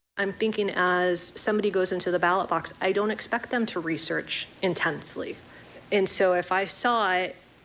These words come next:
and I'm looking at it right now, as it reads, it looks like eight point one will get it done. We're gonna take it from here, put it there. We're gonna have a marine haul out. And I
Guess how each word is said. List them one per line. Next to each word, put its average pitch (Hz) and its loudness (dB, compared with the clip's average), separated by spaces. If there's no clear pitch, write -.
and 185 2
I'm 180 0
looking 196 0
at 180 4
it 175 4
right 180 2
now, 180 2
as 185 0
it 185 2
reads, 196 4
it 180 2
looks 185 0
like 175 2
eight 190 2
point 202 0
one 185 -2
will 185 2
get 175 2
it 175 0
done. 196 2
We're 180 0
gonna 180 0
take 185 0
it 180 0
from 180 -2
here, 208 2
put 208 -2
it 180 2
there. 196 4
We're 180 -2
gonna 190 0
have 185 0
a 185 -2
marine 175 -2
haul 180 2
out. 170 2
And 170 -2
I 180 0